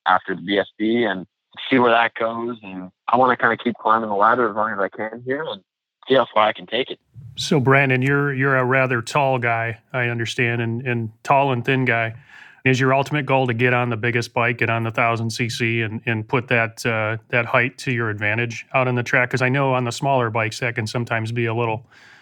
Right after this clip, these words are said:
Speaker 2: bit of a challenge compared to, you know, a lot of the shorter stature riders.
Speaker 1: Yeah, I mean, being taller, it's kinda difficult on the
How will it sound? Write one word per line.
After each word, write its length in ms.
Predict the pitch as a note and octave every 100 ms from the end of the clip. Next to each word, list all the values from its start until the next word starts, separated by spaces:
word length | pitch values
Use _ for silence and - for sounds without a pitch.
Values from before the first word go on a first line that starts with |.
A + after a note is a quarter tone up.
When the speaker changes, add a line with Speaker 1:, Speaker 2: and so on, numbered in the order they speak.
| - _
Speaker 2:
bit 120 | D3+
of 60 | B2+
a 80 | G#2+
challenge 560 | - A#2+ A#2 G#2 G#2
compared 400 | - A2+ A#2 A2
to, 180 | G#2+ G#2
you 80 | A#2+
know, 120 | A2
a 40 | G#2+
lot 160 | A2
of 60 | G#2+
the 80 | G#2+
shorter 500 | - A2+ A2 G#2 - _ _ _
stature 480 | - - A2+ - A2
riders. 440 | G#2+ G#2+ G#2+ G2+ - _ - _
Speaker 1:
Yeah, 340 | - F#3+ A3 -
I 100 | -
mean, 360 | D3+ D#3+ D#3 D3 _ -
being 240 | E3+ E3+
taller, 540 | C#3 B2 C#3 C#3+ D3 C#3+ _ -
it's 160 | -
kinda 240 | - C4 A3+
difficult 400 | F3+ F3 F3 E3+
on 120 |
the 80 | E3